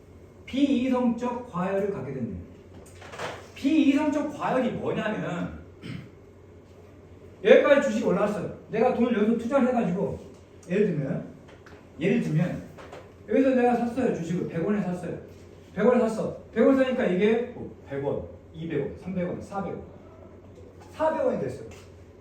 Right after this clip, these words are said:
몇 배냐? 네 배가 올라갔어요. 이게 지금 기분이 좋아, 안 좋아? 기분이 너무 좋지.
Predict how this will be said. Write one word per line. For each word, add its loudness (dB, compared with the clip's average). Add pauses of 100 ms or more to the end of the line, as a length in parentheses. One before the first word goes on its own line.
(240)
몇 -4
배냐? -4 (720)
네 4
배가 -2
올라갔어요. -4 (1040)
이게 -8
지금 -6
기분이 -4
좋아, 0
안 0
좋아? -4 (540)
기분이 0
너무 2
좋지. -2